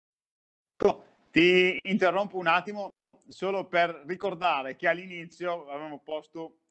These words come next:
un quesito, no? Delle tre persone che utilizzano,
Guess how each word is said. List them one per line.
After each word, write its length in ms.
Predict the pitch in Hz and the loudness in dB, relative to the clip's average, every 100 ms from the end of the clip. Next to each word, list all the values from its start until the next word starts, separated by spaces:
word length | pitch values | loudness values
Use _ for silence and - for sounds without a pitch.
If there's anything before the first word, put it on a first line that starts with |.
| - | -18
un 160 | 143 | -16
quesito, 520 | - 143 127 175 123 | -12 -12 -10 -12 -12
no? 320 | 117 147 151 _ _ _ _ | -10 -10 -10 _ _ _ _
Delle 560 | 127 151 160 151 143 131 | -4 0 2 2 -2 -2
tre 200 | 190 190 | 0 0
persone 600 | 190 175 196 202 185 147 | -2 -8 -2 -2 -2 -6
che 120 | 151 | -8
utilizzano, 800 | 151 147 175 190 143 127 117 104 | -10 -8 -10 -8 -8 -8 -10 -16